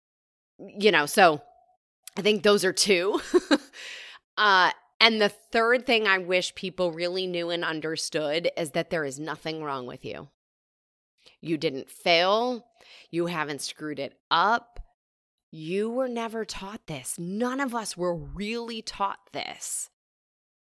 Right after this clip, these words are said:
in a way that will allow us to find health ourselves and f-, help the next generation, our kids, achieve health either.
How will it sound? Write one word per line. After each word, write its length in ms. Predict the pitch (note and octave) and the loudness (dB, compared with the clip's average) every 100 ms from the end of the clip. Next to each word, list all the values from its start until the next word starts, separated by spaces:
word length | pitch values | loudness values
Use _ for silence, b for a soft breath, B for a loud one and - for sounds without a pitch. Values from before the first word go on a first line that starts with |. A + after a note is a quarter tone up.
| _ _ _ - | _ _ _ 0
in 120 | G#3+ | 2
a 60 | |
way 320 | G3+ F3+ G3 A3+ | 2 2 2 2
that 160 | A#3 | 0
will 260 | G#3+ G3+ F3+ | 0 0 0
allow 580 | E3+ D#3 F3 F#3+ A3 A3 | -2 -2 0 0 0 -2
us 400 | D3+ D3+ - - - | 0 -2 -4 -12 -8
to 200 | - F#3 | -8 -6
find 640 | - - G3 F#3+ G3+ G#3+ G3+ | -10 -6 0 2 2 0 -6
health 460 | - F#3+ F#3 G3+ - | -6 0 0 0 -4
ourselves 840 | D3+ - - D#3 G3+ D#4 E4+ - b b b b - | -4 -4 0 2 2 -2 -6 -10 b b b b 2
and 180 | C#4+ G3 | 4 4
f-, 160 | - - _ | -2 -18 _
help 560 | - - A#3+ B3+ B3 - - | -14 -2 4 4 4 -4 -4
the 180 | G3 | 0
next 380 | G#3+ G#3+ G#3 - | 0 0 -2 -2
generation, 720 | G#3+ F#3 F3 A3+ C#4 F#3+ D#3+ | 0 0 2 2 2 0 -2
our 120 | D#3+ | -4
kids, 760 | E3 - B3+ D4+ D3 B2 C#3+ - _ _ _ _ _ - | -6 -2 2 2 2 -4 -14 -16 _ _ _ _ _ -6
achieve 720 | G3 - - A3 F#3 E3 - _ _ _ | -4 0 0 0 0 -2 -6 _ _ _
health 480 | - G3+ F#3 D#3+ - _ - | -2 0 0 -2 -10 _ -6
either. 420 | D3+ - - | -6 -6 -16